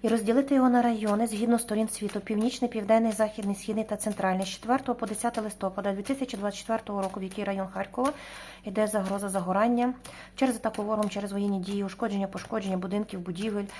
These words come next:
житлових будинків, інфраструктурних рі-, різних об'єктів. Загроза життю та здоров'ю мирного населення. Покажіть, будь ласка, карти. Діти під загрозою. Покажіть, будь ласка, карти Харків по сторонам світу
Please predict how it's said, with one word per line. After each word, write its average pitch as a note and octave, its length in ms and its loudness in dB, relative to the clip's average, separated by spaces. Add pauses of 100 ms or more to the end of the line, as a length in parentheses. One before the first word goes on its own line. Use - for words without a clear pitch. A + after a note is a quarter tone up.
(160)
житлових G3 380 -2
будинків, F#3+ 360 -2
інфраструктурних F#3 720 -6
рі-, F#3+ 140 -6
різних F#3 380 -4
об'єктів. F#3 500 -8 (1040)
Загроза G3+ 360 -2
життю G3 260 -6
та G3+ 120 -12
здоров'ю F#3+ 400 -4
мирного G3 380 -2
населення. G3 520 -6
Покажіть, G3 320 -6
будь F#3 80 -8
ласка, - 260 -8
карти. - 360 -10 (3500)
Діти G3 380 -8
під F3+ 160 -12
загрозою. G3 560 -8 (1400)
Покажіть, G3+ 200 -4
будь F#3 100 -10
ласка, - 200 -12
карти B3 300 -4
Харків G#3 380 -6
по - 120 -20
сторонам G3+ 360 -4
світу G3+ 520 -4